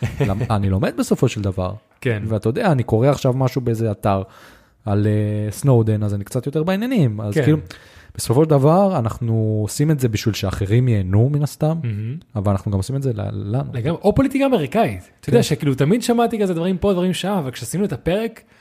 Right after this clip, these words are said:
Speaker 1: הכל כזה סוג של הסתדר לי, ואמרתי, "וואלה, אוקיי, אז זה לא כזה מסובך."
Speaker 2: כן.
Speaker 1: יש, יש הרבה חלקים, הכל סוג של הגיוני, אבל זה לא, כאילו, אתה יודע. אז, אז כן, זה לגמרי דברים שאני אומר, ש-,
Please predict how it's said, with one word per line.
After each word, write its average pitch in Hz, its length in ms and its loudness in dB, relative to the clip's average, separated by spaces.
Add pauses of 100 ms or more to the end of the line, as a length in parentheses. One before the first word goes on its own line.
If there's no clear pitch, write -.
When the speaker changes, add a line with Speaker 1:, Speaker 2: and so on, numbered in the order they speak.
(240)
Speaker 1:
הכל 160 220 -4
כזה 180 160 0
סוג 160 120 -8
של 196 100 -4
הסתדר 160 420 0
לי, 220 80 4
ואמרתי, 160 380 2
"וואלה, 160 480 0
אוקיי, 185 220 -6
אז 117 60 -6
זה 104 100 -8
לא 131 180 -10
כזה 170 380 -4
מסובך." 180 380 -2
Speaker 2:
כן. 143 280 4 (480)
Speaker 1:
יש, 160 180 -4 (300)
יש 170 160 -4
הרבה 170 160 2
חלקים, 151 580 -2 (540)
הכל 196 340 2
סוג 180 360 2
של 175 220 0
הגיוני, 143 500 0 (520)
אבל 120 220 -2
זה 117 140 0
לא, 139 420 2
כאילו, 208 240 0
אתה 208 100 -4
יודע. 202 260 -2 (600)
אז, 143 160 -4
אז 131 140 -4
כן, 247 180 2
זה 131 140 0
לגמרי 143 280 -2
דברים 202 200 0
שאני 202 240 0
אומר, 202 300 0
ש-, - 100 -8